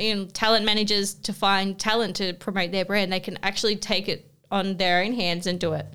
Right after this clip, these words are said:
So Shopify is taking a multi-pronged approach, uh, to this whole collab setup, um, and they're building out a variety of tools to help influencers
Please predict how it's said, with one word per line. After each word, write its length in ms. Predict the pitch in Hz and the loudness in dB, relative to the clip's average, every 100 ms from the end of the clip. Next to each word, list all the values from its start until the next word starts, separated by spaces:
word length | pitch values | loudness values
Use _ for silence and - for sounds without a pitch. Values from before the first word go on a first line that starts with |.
| - - - - - _ - - - | -18 -20 -20 -20 -20 _ -20 -20 -16
So 140 | - 269 | 0 2
Shopify 500 | 269 359 392 349 311 | 4 0 4 4 4
is 80 | 302 | 4
taking 400 | 269 214 226 - | 2 2 0 0
a 60 | |
multi-pronged 580 | 220 226 240 - 220 220 | 2 4 2 2 2 2
approach, 500 | 190 180 196 - - - | -2 0 0 0 -6 -2
uh, 320 | 220 196 190 - - | 2 4 4 2 -4
to 100 | 226 | -2
this 180 | 214 214 | -2 0
whole 180 | 214 | 0
collab 440 | 214 240 202 190 196 | 0 2 2 2 -2
setup, 480 | - 220 302 - - | 0 4 4 2 -2
um, 280 | 180 175 175 | -2 -2 -2
and 100 | 180 | -2
they're 60 | |
building 340 | 185 226 226 226 | 2 2 4 2
out 100 | 208 | 2
a 40 | |
variety 520 | 202 196 202 202 190 - | 4 4 4 4 -2 -6
of 160 | 208 | -8
tools 340 | - 240 226 233 | -2 2 2 0
to 80 | 220 | 0
help 180 | 208 - | -2 0
influencers 840 | 202 208 202 202 202 196 196 196 | -4 -2 -2 -2 -4 -4 -4 -6